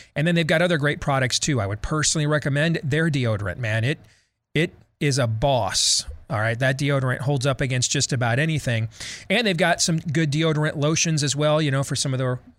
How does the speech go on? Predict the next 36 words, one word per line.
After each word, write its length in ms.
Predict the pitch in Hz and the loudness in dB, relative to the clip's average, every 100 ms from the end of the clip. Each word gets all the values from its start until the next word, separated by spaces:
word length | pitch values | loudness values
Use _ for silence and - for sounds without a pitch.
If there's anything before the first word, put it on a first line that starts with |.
| - | -10
more 240 | - 135 131 | -4 -2 0
sensitive 500 | - 156 147 156 143 | 0 0 -2 -2 -2
regions 420 | 147 156 160 156 | -2 -2 -2 -2
that 100 | 147 | -2
can 100 | 151 | -2
get 140 | 151 | -2
a 20 | 151 | -4
little 260 | 160 151 - - | -4 -6 -10 -10
swampy 520 | - - 165 165 165 | -2 2 2 2 2
at 80 | 160 | 0
times. 460 | - 156 160 165 - - - | 0 0 2 0 -4 -8 -6
So 140 | - | 0
if 60 | 170 | 2
you 80 | 196 | 2
want 120 | 214 | 2
to 40 | |
give 140 | 208 202 | 2 2
it 60 | |
a 40 | 196 | 2
shot, 320 | - 208 202 | 4 4 2
twenty 240 | - 208 | 0 0
percent 360 | 208 190 202 190 | 0 0 2 2
off 200 | 180 175 | 2 2
right 200 | 170 180 | 0 2
now 420 | 180 170 160 170 | 0 2 2 0
when 160 | 156 151 | 0 0
you 60 | |
use 260 | 147 156 139 | 0 0 0
my 220 | 143 151 | 0 0
last 320 | 151 147 139 | 0 0 0
name, 180 | 151 143 | 0 -2
Deace, 340 | 123 143 165 - | 0 0 0 0
as 200 | 151 123 | -2 0
your 160 | 160 | -2
promo 340 | 156 185 185 147 | 0 -2 0 -2
code 380 | - 104 117 | -2 -2 -2